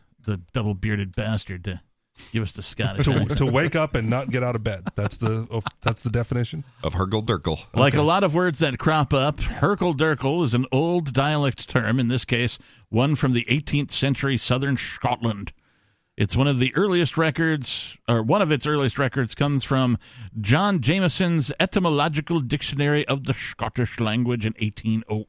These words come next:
Speaker 1: eight. Herkel Durkel, to lie in bed or to lounge after it's time to get up or go to work.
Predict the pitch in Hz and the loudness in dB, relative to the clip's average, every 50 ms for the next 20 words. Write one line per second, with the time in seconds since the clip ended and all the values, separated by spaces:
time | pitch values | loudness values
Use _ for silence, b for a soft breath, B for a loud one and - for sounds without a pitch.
0 | _ - - 107 - - - - - _ _ _ _ _ _ _ _ _ _ _ | _ -12 -10 -10 -10 -8 -8 -10 -10 _ _ _ _ _ _ _ _ _ _ _
1 | _ - 123 127 113 135 135 123 147 143 - - 113 90 - - _ _ _ - | _ 0 2 2 2 2 2 2 2 2 0 -2 -4 -6 -8 -12 _ _ _ -4
2 | - 117 101 104 131 160 165 147 139 147 151 151 147 - - 120 107 - 117 104 | -2 -2 0 2 2 2 2 2 2 2 2 2 0 2 0 2 2 2 2 2
3 | 110 123 135 143 139 123 - - - 127 135 110 - 139 135 117 - - 131 123 | 2 2 4 4 2 2 0 0 0 0 0 0 0 0 -2 -2 -2 0 0 0
4 | 135 117 110 110 120 123 120 - 117 107 110 110 104 101 98 95 - - - | 0 0 0 0 0 0 0 0 0 0 2 0 0 0 -4 -6 -10 -12 -18